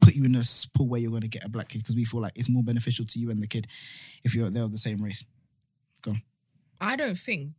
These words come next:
Speaker 2: those people were discriminated against.
Speaker 1: Mm-hmm.
Speaker 2: Yeah. And the reason I don't think they were discriminated against is because there wasn't a child there.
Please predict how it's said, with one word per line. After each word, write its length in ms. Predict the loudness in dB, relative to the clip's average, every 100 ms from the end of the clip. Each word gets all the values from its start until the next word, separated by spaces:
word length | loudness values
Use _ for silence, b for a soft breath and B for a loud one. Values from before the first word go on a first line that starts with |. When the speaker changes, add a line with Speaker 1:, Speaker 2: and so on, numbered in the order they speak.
| -10
Speaker 2:
those 240 | -6 -4
people 280 | -6 -8 -8
were 100 | -10
discriminated 500 | -8 -8 -8 -10 -12
against. 520 | -14 -16 -14 -14 -4
Speaker 1:
Mm-hmm. 220 | 4 4 4 -2 _
Speaker 2:
Yeah. 200 | -8 -8 -10 B B
And 120 | -6
the 80 | -4
reason 220 | -4 -2
I 100 | -2
don't 360 | -2 -8 -10 -10
think 420 | -6 -6 -6 -8
they 80 | -6
were 60 | -4
discriminated 540 | -2 -2 -2 -2 -4
against 280 | -8 -8 -8
is 100 | -8
because 260 | -8 -4 -4
there 100 | -2
wasn't 240 | -2 -2
a 40 | -2
child 400 | 0 0 -2 -2
there. 380 | -4 -4 -4